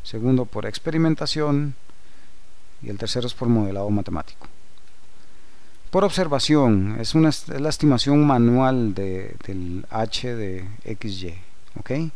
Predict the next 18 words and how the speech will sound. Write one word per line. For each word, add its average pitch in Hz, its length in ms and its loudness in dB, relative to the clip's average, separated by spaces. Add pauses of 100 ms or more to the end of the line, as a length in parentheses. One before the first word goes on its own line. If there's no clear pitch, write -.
(680)
Lo, 127 380 4
la 123 160 0
idea 170 400 4
es, 175 100 2
si - 640 0
tenemos 147 340 6
la 175 80 4
imagen 156 320 6
degradada, 151 520 2
vamos 131 380 0
a 127 40 -2
buscar 113 420 0
un 170 140 4
segmento 147 600 2
de 127 140 -2
esa 139 160 -2
imagen 135 380 2
degradada, 156 580 0